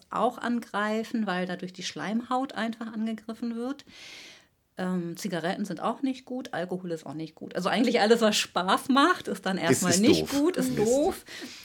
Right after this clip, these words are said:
Speaker 1: Ähm, muss jeder dann selber wissen,
Speaker 2: Mhm.
Speaker 1: wie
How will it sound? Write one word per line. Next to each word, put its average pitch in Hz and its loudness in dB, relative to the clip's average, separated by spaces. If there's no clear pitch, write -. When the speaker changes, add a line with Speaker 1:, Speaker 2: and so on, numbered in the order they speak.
Speaker 1:
Ähm, 190 2
muss 202 0
jeder 175 0
dann 165 0
selber 156 -2
wissen, 156 -8
Speaker 2:
Mhm. 160 -10
Speaker 1:
wie 151 -6